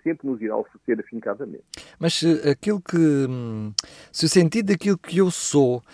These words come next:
Speaker 2: está baseado no bem que eu faço aos outros, então por que, que razão,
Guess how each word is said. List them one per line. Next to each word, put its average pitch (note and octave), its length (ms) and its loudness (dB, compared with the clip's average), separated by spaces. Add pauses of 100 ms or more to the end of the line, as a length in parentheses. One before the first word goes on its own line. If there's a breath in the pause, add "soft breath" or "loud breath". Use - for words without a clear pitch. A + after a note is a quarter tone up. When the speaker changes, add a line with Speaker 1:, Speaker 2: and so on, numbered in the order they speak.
(120 soft breath)
Speaker 2:
está E3 220 6
baseado D3 380 6
no C3 160 -2
bem D#3 320 6
que - 100 -4
eu C3+ 60 0
faço C3 340 0
aos G#2 140 -2
outros, B2 400 -6 (400 soft breath)
então B3+ 260 -4
por F#3+ 140 -8
que, G3 120 -6
que D#3+ 140 -6
razão, C#3+ 500 0